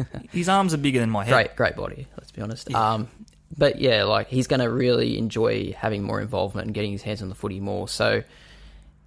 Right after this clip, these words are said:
Speaker 2: he's pretty cheap 'cause his average last year wasn't that good. So really, if he can, if the Bulldogs can perform well, he's likely to go a lot better than his forty-nine average in twenty twenty.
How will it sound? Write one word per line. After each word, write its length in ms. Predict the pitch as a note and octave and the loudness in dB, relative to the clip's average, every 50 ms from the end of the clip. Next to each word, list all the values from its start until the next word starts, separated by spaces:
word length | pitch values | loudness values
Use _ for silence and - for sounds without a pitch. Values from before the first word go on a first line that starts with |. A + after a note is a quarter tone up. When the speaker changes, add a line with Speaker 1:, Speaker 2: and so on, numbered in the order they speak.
| - - | -20 -6
Speaker 2:
he's 220 | - C#3+ D3+ D3+ | 0 0 0 0
pretty 300 | - - - - A#3+ F#3 | 0 0 0 0 0 0
cheap 280 | - - C#3 C3 - - | 0 2 2 2 2 0
'cause 140 | C#3 A#2+ | -4 -2
his 160 | B2+ C3 B2 C#3 | -2 0 2 2
average 300 | D3+ D3+ D#3+ D#3 B2+ B2 | 2 2 0 0 0 2
last 340 | A#2+ A#2+ A2+ A2+ - - | 2 4 2 2 0 0
year 140 | A#2 A2+ A#2+ | 0 0 2
wasn't 320 | A#2+ A#2 A2+ A#2+ A2 - F#2+ | 2 2 2 0 -2 -4 -4
that 240 | - - - - | -4 -4 -6 -6
good. 240 | - C3 B2 A2+ - - - - | -4 -2 -2 -2 -4 -6 -14 -16
So 200 | - - - A#2+ | -6 -2 2 2
really, 540 | A#2+ B2 C3+ C#3+ C#3 B2+ G#2+ A2 A#2+ B2+ B2+ - - - - - - - | 4 4 4 4 4 4 2 0 -2 -4 -6 -10 -16 -20 -20 -20 -20 -12
if 180 | - - B2 - | -10 -8 -4 -2
he 100 | C#3 B2+ | -2 0
can, 320 | - C#3 C3 C3 B2 - - - - - - - - - | 2 2 2 2 2 0 -4 -10 -20 -20 -20 -18 -12 -12
if 140 | B2+ - | -8 -6
the 100 | - C#3 | -4 -2
Bulldogs 340 | A#2+ D3+ E3 E3+ D#3+ D3 - | 0 2 2 2 2 0 0
can 160 | - C#3+ B2+ | -2 -2 -2
perform 400 | - A#2+ - - B2+ B2 A#2+ A#2 | -2 -4 -4 0 0 2 2 2
well, 420 | A#2+ A#2+ A#2 A2 A2 A2 A#2 B2 - - - - - - | 2 2 2 2 2 0 -2 -4 -8 -14 -20 -20 -12 -8
he's 180 | B2+ B2 A#2+ | -6 -2 0
likely 340 | C3 C3 C#3+ C#3+ - D3+ C3 | 2 2 2 2 2 0 -2
to 80 | A2+ A2+ | 0 0
go 180 | A#2 A2+ A2 | 2 2 2
a 20 | A2 | 2
lot 200 | A2+ G#2+ - - | 2 0 0 0
better 160 | A2+ G#2+ A2 | 0 0 0
than 120 | A2+ G#2+ | 0 -2
his 140 | G#2+ G#2+ - | -4 -6 -6
forty-nine 420 | - - A2+ A2+ A2+ - A2 A2 | -4 -2 0 0 0 -2 -2 -2
average 260 | A2 G#2+ G#2 G#2+ - - | -2 -2 -4 -4 -6 -6
in 60 | G#2+ | -8
twenty 220 | - - G2+ - | -8 -8 -8 -8
twenty. 320 | - - F2+ F2 - C3 | -8 -8 -10 -10 -10 -12